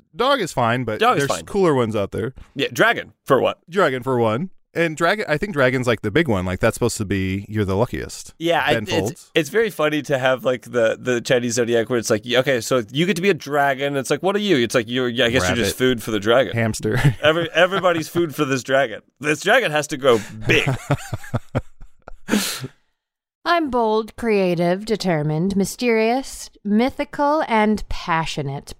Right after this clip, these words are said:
Speaker 3: but I'm not too proud to read my weaknesses. They'll hold a grudge forever.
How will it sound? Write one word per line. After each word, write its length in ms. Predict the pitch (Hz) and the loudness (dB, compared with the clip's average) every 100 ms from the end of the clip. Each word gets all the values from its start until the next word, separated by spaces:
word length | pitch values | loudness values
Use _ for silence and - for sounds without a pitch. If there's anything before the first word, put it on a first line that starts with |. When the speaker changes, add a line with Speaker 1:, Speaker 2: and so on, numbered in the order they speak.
| _ | _
Speaker 3:
but 300 | 262 254 - - _ _ _ _ _ - | 0 0 -2 -20 _ _ _ _ _ -2
I'm 180 | 269 311 | 0 2
not 180 | 277 | 0
too 140 | - 202 | -2 -4
proud 340 | - 175 160 | 0 0 0
to 100 | 156 | -2
read 180 | 156 151 | -4 -2
my 140 | 151 143 | -2 -2
weaknesses. 800 | 143 135 147 - 160 240 - - _ _ - | -4 -6 -10 -4 -4 -4 -10 -20 _ _ -12
They'll 180 | - 254 | -2 -2
hold 340 | 254 320 403 415 | 0 2 2 2
a 80 | |
grudge 400 | 311 330 359 285 | 0 2 2 0
forever. 640 | - 294 269 254 185 143 | -4 0 2 2 0 -8